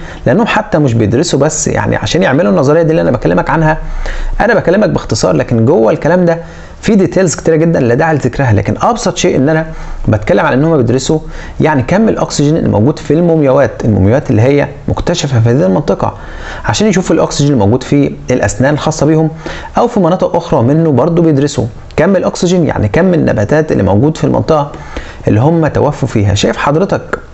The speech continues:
الموضوع واصل لدرجة فين؟ ولكن ده التطور الطبيعي للعلوم الإنسانية.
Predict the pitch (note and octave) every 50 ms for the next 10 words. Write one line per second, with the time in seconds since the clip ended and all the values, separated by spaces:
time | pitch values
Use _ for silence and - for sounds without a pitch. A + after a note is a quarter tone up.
0 | - - - G#2+ G2+ A2+ - D#3+ D#3 D#3+ D#3+ - D3+ C#3 C3+ D3+ D#3+ D3+ D3+ -
1 | F3 F3 E3+ E3 - - G3+ A#3 A#3 - F3+ E3 F#3 F#3 - - - D3 D#3 E3
2 | D#3 D3+ - B2 - - A2 B2+ D3+ D#3+ D#3 D#3+ E3 - C3+ B2 A2 G2+ G2 A2
3 | C3+ D3 D3 - - C#3+ D3+ - D3+ C#3+ - - C3 C3+ A2+ G2 G2 G#2+